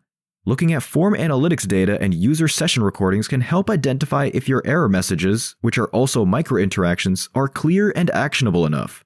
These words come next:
Finally, behavior analytics helps with verifying your hypothesis by looking at changes in behavior and creating a continuous user feedback loop. You spot some place where your users struggle,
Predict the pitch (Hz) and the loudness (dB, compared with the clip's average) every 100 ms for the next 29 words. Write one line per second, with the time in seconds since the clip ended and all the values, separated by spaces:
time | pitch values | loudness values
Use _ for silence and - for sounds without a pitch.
0 | _ _ _ _ _ _ - 117 156 165 | _ _ _ _ _ _ -4 -2 2 2
1 | 170 156 _ 151 147 185 214 220 131 139 | 2 0 _ 0 2 2 2 0 0 0
2 | 120 107 110 - 139 160 - 120 90 131 | 2 0 -2 -2 -2 -2 -2 -2 0 0
3 | 185 - 170 160 147 147 180 185 107 - | 0 0 0 2 2 0 0 0 -2 -2
4 | 110 - 123 120 185 220 226 190 151 123 | -4 -2 -2 0 0 0 0 0 0 0
5 | 123 98 90 85 104 135 135 143 - 127 | 0 2 2 2 2 2 2 2 2 -2
6 | - 131 139 147 147 147 160 143 - 175 | -2 -2 2 2 0 0 -2 -2 -2 0
7 | 175 175 - 101 131 131 - 110 127 90 | 2 0 0 0 2 0 0 0 0 0
8 | 80 78 64 _ _ _ _ _ _ _ | 0 -2 -2 _ _ _ _ _ _ _
9 | _ _ _ - 156 - - 156 170 180 | _ _ _ -4 -2 -2 -2 -2 0 0
10 | 160 135 143 143 135 143 135 107 104 98 | 0 0 0 0 0 2 2 2 2 0
11 | - 107 139 101 60 - | 0 0 0 0 -4 -12